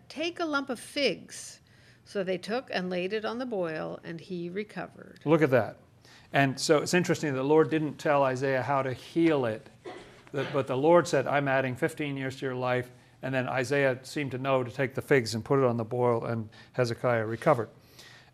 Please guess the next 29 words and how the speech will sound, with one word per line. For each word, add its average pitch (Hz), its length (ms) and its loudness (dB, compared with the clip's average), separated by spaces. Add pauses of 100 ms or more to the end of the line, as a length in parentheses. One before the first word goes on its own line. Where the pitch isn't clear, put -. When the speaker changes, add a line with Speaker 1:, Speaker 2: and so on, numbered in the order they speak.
Speaker 2:
Uh, 131 340 8
so 180 420 8
isn't 170 180 6
it 202 80 4
weird 160 360 8
that 156 120 4
in 139 140 2
verse 151 320 6
one, 147 480 2 (560)
the 143 80 -4
message 156 320 0
from 165 140 -2
the 160 60 -2
Lord 143 280 2
was, 131 320 -2 (640)
"You're 143 180 6
gonna 175 200 4
die, 143 440 4 (580)
get 147 240 2
your, 147 180 2 (140)
get 147 220 2
your 143 80 2
life 131 240 4
in 131 60 -2
order." 127 320 0 (1600)
And 139 240 2
by 131 160 6
verse 156 240 6
five, 139 420 10